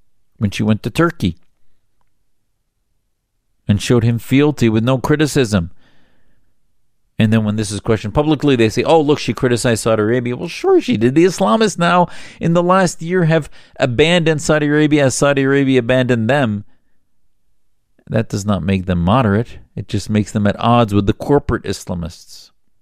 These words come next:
We've discussed that before. So, you know what? It's not racism in our community to tell each other,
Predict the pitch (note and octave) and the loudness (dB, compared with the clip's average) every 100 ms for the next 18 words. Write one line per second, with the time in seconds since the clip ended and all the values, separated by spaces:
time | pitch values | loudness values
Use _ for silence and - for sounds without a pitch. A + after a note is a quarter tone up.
0 | _ _ _ _ _ _ _ _ _ _ | _ _ _ _ _ _ _ _ _ _
1 | _ _ _ _ _ _ _ _ _ _ | _ _ _ _ _ _ _ _ _ _
2 | _ _ _ F#2+ E2 F2 - F2+ - G2 | _ _ _ -14 -14 -14 -10 -10 -8 -8
3 | F#2 - - - - - _ _ _ _ | -8 -10 -18 -18 -18 -20 _ _ _ _
4 | _ _ _ _ _ _ _ _ _ _ | _ _ _ _ _ _ _ _ _ _
5 | _ _ _ - B2 A#2 - - - - | _ _ _ -2 2 2 -2 -12 -18 -20
6 | - _ _ _ _ _ _ _ _ _ | -20 _ _ _ _ _ _ _ _ _
7 | _ _ _ _ _ _ - A#2 B2 B2 | _ _ _ _ _ _ -2 2 4 4
8 | D3 - - - A#2+ - _ - - C#3+ | 2 -2 -16 -18 -16 -16 _ -12 -6 -4
9 | C#3+ - A#2+ A#2 - F#2 F#2+ F#2 F#2 F#2+ | -4 0 2 2 0 -2 0 0 0 -2
10 | - F#2+ F#2+ F2+ F2 F2 F2+ - G2+ F#2 | -4 -4 -2 0 -2 -4 -8 -4 -4 -2
11 | F#2+ F2+ - G#2+ G2 E2+ | -4 -10 -6 -4 -2 -2